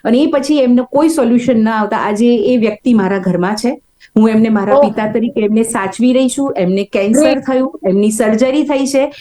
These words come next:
Speaker 1: અને અત્યારે પણ હું જે પાંચ મિનિટ લેટ પડી છું, એ એમના ડાયટને આપવા માટે જ હું પાંચ મિનિટ મોડી પડી આપની સાથે
Speaker 2: વિરાજી,
Speaker 1: જોડાવા.
Speaker 2: અમને, અ, મન-, અમને ખરેખર આ વાત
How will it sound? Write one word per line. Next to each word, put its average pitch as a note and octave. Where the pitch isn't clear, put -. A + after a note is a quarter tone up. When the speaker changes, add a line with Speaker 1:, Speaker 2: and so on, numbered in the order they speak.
Speaker 1:
અને A3+
અત્યારે C4
પણ C4+
હું C4
જે C#4
પાંચ D4+
મિનિટ C#4+
લેટ A3+
પડી G#3
છું, C#4
એ C4
એમના A#3+
ડાયટને A3
આપવા G#3+
માટે G#3
જ -
હું C#4
પાંચ D4
મિનિટ A3
મોડી F#3+
પડી G#3
આપની G3
સાથે F#3+
Speaker 2:
વિરાજી, D4+
Speaker 1:
જોડાવા. F3
Speaker 2:
અમને, E4+
અ, C#4
મન-, C4
અમને D4
ખરેખર D4
આ C#4+
વાત C4+